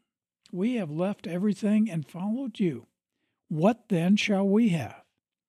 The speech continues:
So here's the old question. What's in it for me? You know, Jesus was pretty patient, and he was kind,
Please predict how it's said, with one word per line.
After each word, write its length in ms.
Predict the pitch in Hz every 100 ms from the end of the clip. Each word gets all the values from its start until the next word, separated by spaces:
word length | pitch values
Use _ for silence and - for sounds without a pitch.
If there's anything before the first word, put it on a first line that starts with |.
| _ _ -
So 180 | - 190
here's 360 | 208 277 240
the 120 | 233
old 260 | 170 165 147
question. 520 | - 117 - - 113 _ _ _ -
What's 380 | 143 196 - 202
in 140 | 160
it 160 | 156 -
for 160 | 165
me? 260 | 120 113 _ _ _ _ _ _ _ _
You 100 | 226
know, 100 | 214
Jesus 560 | 214 226 285 - 202 -
was 200 | 165 147
pretty 320 | - 160 160
patient, 560 | 143 147 110 - - - _ -
and 140 | 190
he 100 | 208
was 160 | 277 -
kind, 480 | - 135 107 -